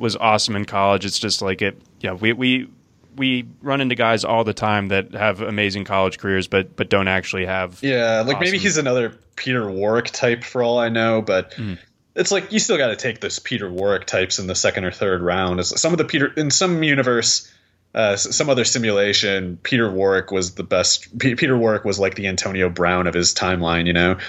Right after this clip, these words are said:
Speaker 2: Um, the, it, with production like this, you, you, you can't make a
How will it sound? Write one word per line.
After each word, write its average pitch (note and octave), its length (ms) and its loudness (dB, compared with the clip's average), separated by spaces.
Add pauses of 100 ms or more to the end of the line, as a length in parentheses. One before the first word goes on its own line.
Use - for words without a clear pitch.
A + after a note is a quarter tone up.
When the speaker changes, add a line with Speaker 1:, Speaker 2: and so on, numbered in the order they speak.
(280)
Speaker 2:
Um, F2+ 440 2 (180)
the, B2 320 -2 (180)
it, D#3 120 0
with E3+ 120 0
production G3 360 2
like C#3 180 0
this, A2+ 260 -2
you, G#2 260 -10
you, G2+ 160 -12 (340)
you G#2 120 -14
can't - 400 0
make G#2 260 -2
a F#2 300 0